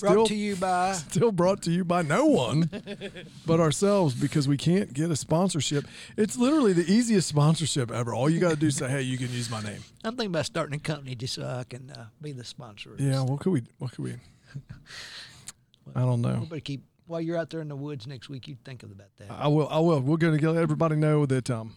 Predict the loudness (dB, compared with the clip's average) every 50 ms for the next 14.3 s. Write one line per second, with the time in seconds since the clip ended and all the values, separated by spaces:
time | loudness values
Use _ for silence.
0 | -12 -6 -4 -4 -4 -2 -2 -2 -2 -2 -4 -8 -10 -10 -12 -12 -10 -8 -6 -4
1 | -4 -2 -2 -2 -2 -2 -2 -2 -2 -2 -2 -4 -4 -4 -6 -8 -10 -10 -14 -18
2 | -20 -20 _ _ _ _ _ 0 0 0 0 2 2 2 2 2 2 2 0 2
3 | 2 4 4 4 4 2 2 2 2 2 4 2 2 2 2 0 0 0 -4 -8
4 | -10 -10 -10 -12 -14 _ _ -12 -10 -8 -8 -8 -6 -4 -2 -2 -2 0 0 -2
5 | -2 -2 -6 _ _ _ _ _ _ -2 0 0 0 0 -2 -8 -16 -14 -8 -4
6 | -2 -2 0 -2 -2 -4 -4 -4 -4 -4 -6 -6 -6 -6 -8 -8 -8 -8 -8 -8
7 | -8 -8 -10 -14 -18 -20 -20 -20 -20 -20 -20 -20 -20 -20 -20 -8 -4 -2 -2 -2
8 | 0 0 2 2 2 2 2 2 2 2 2 2 2 0 0 0 0 0 0 0
9 | 0 0 0 0 -2 -4 -6 -10 -8 -6 -4 -4 -4 -6 -6 -6 -6 -4 -4 -4
10 | -4 -4 -4 -4 -4 -4 -4 -6 -6 -6 -6 -6 -6 -6 -4 -4 -4 -4 -4 -4
11 | -6 -6 -6 -8 -10 -10 -10 -10 -10 -10 -12 -12 -10 -10 -8 -8 -8 -10 -10 -12
12 | -12 -12 -10 -8 -8 -6 -6 -6 -6 -4 -4 -2 -2 -2 -2 -4 -4 -6 -6 -8
13 | -10 -8 -8 -8 -6 -4 -4 -4 -4 -4 -6 -8 -8 -10 -14 -16 -14 -14 -14 -12
14 | -12 -10 -10 -8 -10 -10